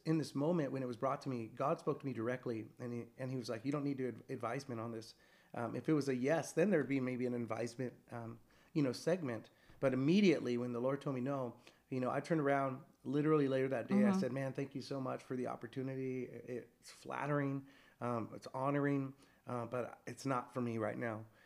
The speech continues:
Speaker 1: And I appreciate it if you could tell your mom and their board. I appreciate them thinking of us. That's amazing." Um, but little did I know, little did Judy know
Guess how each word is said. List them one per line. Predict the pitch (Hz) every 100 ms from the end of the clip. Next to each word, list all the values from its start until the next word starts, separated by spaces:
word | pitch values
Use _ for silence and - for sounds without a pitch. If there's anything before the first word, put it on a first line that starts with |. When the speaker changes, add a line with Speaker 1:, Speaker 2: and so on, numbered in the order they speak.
| - -
Speaker 1:
And | 131 123 117
I |
appreciate | 120 - 147 - 143
it | 135
if | 135
you |
could | 117 -
tell | 123
your | 117 113
mom | 120 120
and | 107
their | 107
board. | 117 120 117
I | 113
appreciate | - 131 123 131 120
them | 120 110
thinking | 151 151 156
of | 139
us. | 135 131 - - - -
That's | - -
amazing." | 117 120 135 127 123 123 - - _ _
Um, | 131 117 117 117 - _ -
but | 139 127 -
little | 139 156 226 240
did | 165 156 -
I | 123 143
know, | 120 104
little | 120 165
did | 160 139
Judy | 131 135 135
know | 123 117 110